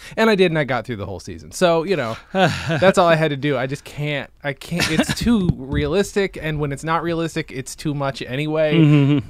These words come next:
Speaker 1: Oh my God, it's vile. But it's, it's, uh, you know, it's, it is a good season of that show. Uh, should we? Oh, first drinks, Dan. What's your drink
Speaker 2: Yeah.
Speaker 1: sponsor this week?
Speaker 2: I am drinking an Arnold Palmer created from, um, the Pure Leaf unsweetened tea.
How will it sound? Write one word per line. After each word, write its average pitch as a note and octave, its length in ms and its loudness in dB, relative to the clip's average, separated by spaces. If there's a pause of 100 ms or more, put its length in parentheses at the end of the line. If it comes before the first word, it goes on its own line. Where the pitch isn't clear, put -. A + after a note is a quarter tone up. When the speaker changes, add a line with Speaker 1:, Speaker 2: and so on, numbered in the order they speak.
Speaker 1:
Oh C#3 380 2
my G#2+ 200 -6
God, G2 440 -6
it's G2+ 140 -12
vile. F#2 400 -8
But G3+ 260 4
it's, E3+ 160 -4
it's, E3 240 -8
uh, E3 360 2
you G#3+ 100 -4
know, C3 100 -4 (160)
it's, - 220 -10
it C3 160 -8
is A#2+ 140 -6
a A#2+ 120 -6
good A#2 220 -8
season G#2 460 -8
of G2 200 -12
that G#2 180 -10
show. - 320 -14 (520)
Uh, C3 440 2
should G#3+ 340 0
we? D3+ 420 -2
Oh, D3 220 2
first G3 360 0
drinks, D#3+ 340 0
Dan. C#3 300 0
What's E3+ 180 2
your E3 60 0
drink E3 220 2
Speaker 2:
Yeah. F#3 60 6
Speaker 1:
sponsor C3 340 -2
this A#2 180 -6
week? A2+ 260 -8
Speaker 2:
I F3 200 4
am F3+ 240 -4
drinking E3+ 420 -6
an C#3+ 100 -6
Arnold E3+ 360 0
Palmer E3 340 2
created D3 680 0
from, B2 720 2
um, A#2 480 0
the A#2 100 2
Pure D#3 320 2
Leaf E3+ 500 -2
unsweetened D#3 600 0
tea. E3+ 400 0